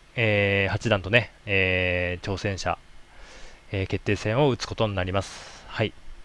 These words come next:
えー、芝野、うんと、これは王座戦ですね。はい、芝野、虎丸名人とね、お-、王座とね、はい、戦うのはどちらか、はい、になりますね。はい、どちらが来てもね、楽しみな、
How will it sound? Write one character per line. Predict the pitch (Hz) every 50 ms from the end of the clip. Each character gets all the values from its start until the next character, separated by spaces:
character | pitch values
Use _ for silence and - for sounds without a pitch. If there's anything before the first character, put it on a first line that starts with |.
| - - - - - - - - - - - - - -
え | 110 107 98 98 95 95 98 101 101 104 104 104 104 107 107
ー、 |
芝 | - 120 117 110 107
野、 | 92 - - - - - -
う | 123
ん | 131 131 123 123
と、 | - 131 120
こ | - 143
れ | 151 151
は | 147 147 139 135 135 135 131 131
王 | 127 127
座 | 120 110
戦 | - - 110 107
で | 101
す | - -
ね。 | 139 - - -
は | - - 107
い、 | 90 82 - -
芝 | - - 113 110 104
野、 | 98 95 90 - - - - - - - - - - - - - -
虎 | - 123 107 107
丸 | 104 104 98 101 101
名 | 107 104 104 101 98
人 | 107 104 95
と | 95
ね、 | 95 113 - - - - - -
お-、 | - 113 113 107 -
王 | 113 107
座 | 98 95 -
と | - 95
ね、 | 110 117 - - - - - - -
は | - - 92
い、 | 87 - - - - - - - -
戦 | 101 - - - 101 98
う | 101
の | 117 123
は | 123
ど | 107 107
ち | - -
ら | 95 90
か、 | - 90 - - - - - - - - -
は | - - 87
い、 | 90 - - - - - - - - - - - - - - - - - - - - - - - -
に | - 131
な | 113 98
り | 98 98
ま | 98 92
す | -
ね。 | 120 120
は | 104 92 107 101
い、 | 98
ど | 107 107
ち | - - 113
ら | 120
が | 110 113 107
来 | -
て | - 139
も | 110 95
ね、 | 104 110 -
楽 | - 98 98
し | 92 - 110
み | 104 95
な、 | 90 82